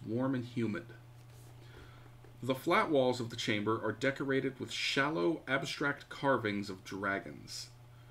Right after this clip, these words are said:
Dragons' tails coil into intricate patterns and knots that flow across the walls.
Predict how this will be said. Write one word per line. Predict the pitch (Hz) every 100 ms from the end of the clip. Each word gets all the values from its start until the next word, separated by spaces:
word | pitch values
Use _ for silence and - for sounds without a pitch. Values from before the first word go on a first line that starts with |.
| - - - -
Dragons' | 110 113 120 127 120 117
tails | - 147 139 120 110
coil | - - 127 127 123
into | 113 117 -
intricate | 127 127 127 123
patterns | - - 120 104 95 92 - 90
and | 92 101
knots | 113 110 -
that | - -
flow | - 107 110
across | 98 107 98 -
the | 92
walls. | 95 92 90 - - -